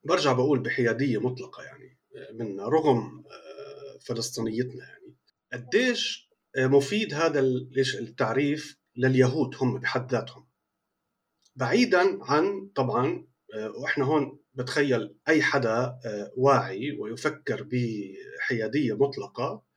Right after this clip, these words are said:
إنه، آه، يا عمي إسرائيل هي مش ممثل شرعي لليهود، هي دولة يعني، خلينا نكون هون واضحين بهاي النقطة، هي فقط دولة.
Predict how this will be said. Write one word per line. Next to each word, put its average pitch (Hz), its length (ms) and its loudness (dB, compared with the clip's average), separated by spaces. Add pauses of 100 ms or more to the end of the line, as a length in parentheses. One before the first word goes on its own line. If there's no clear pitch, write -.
إنه، 156 640 4
آه، 131 480 2
يا 127 100 0
عمي 135 300 4
إسرائيل 113 500 -4
هي 160 280 -4
مش 202 280 0
ممثل 147 800 0
شرعي 131 400 0
لليهود، 151 500 -2 (440)
هي 180 240 0
دولة 113 380 2 (480)
يعني، - 200 -20
خلينا 143 280 0
نكون 165 220 -2
هون 160 160 0
واضحين 151 380 0
بهاي 131 220 -2
النقطة، 127 460 -4 (920)
هي 196 240 2
فقط 202 360 0
دولة. 196 340 4